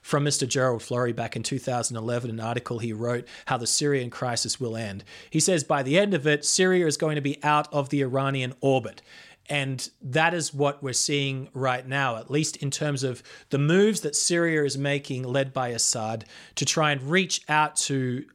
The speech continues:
uh, uh, the U A E in particular, it seems, one of the Gulf monarchies, uh, and favoring a relationship with them, seeing if they'll be able to support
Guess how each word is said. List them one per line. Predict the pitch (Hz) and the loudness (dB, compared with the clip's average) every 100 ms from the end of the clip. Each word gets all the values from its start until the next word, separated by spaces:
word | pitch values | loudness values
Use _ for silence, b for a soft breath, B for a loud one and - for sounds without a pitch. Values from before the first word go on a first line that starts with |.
| _ | _
uh, | 131 - | -10 -4
uh, | 139 123 | -2 -2
the | 123 | 0
U | 135 151 | 2 2
A | 131 | 2
E | 127 151 | 2 2
in | 131 | 2
particular, | 127 - 151 - 131 120 | -2 -4 -2 -2 -2 -2
it | 123 | -2
seems, | - 123 131 135 - | -2 -2 -2 -4 -2
one | 131 | -2
of | 127 | -2
the | 117 | -4
Gulf | 113 120 120 - | -2 -4 -4 -6
monarchies, | 120 110 120 110 - B B B B | -6 -6 -4 -2 -2 B B B B
uh, | - 135 127 120 117 127 | 2 4 4 2 -2 -6
and | 123 123 | -6 -6
favoring | - 190 233 233 165 135 | 0 2 4 4 2 0
a | |
relationship | 127 123 127 127 127 117 135 117 - B B | 0 0 0 -2 -2 -2 -2 -4 -10 B B
with | - 135 123 120 | -2 0 2 2
them, | 165 170 127 120 b b b b 226 | 4 4 0 -6 b b b b -2
seeing | - - 233 262 226 | 2 4 4 4 2
if | 139 | 0
they'll | - 143 139 | 2 4 4
be | 131 | 2
able | 127 123 | 0 -2
to | 120 | -2
support | 127 123 - - 160 175 143 | -2 -2 -6 0 6 6 6